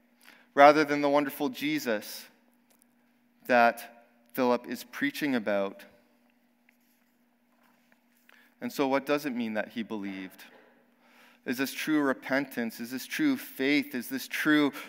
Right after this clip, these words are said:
brokenness before God because of his sinful condition and, and crying out to God, uh, for help and for deliverance? It seems unlikely,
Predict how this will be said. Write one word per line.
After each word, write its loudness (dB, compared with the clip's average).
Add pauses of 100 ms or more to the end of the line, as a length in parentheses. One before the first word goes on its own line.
(120)
brokenness 2
before -2
God 6
because -4
of -6
his -6
sinful -6
condition -2
and, -6
and -4
crying 4
out 2
to -6
God, 6 (280)
uh, 4
for -2
help 8
and -2
for -4
deliverance? -2
It -16
seems -10
unlikely, -6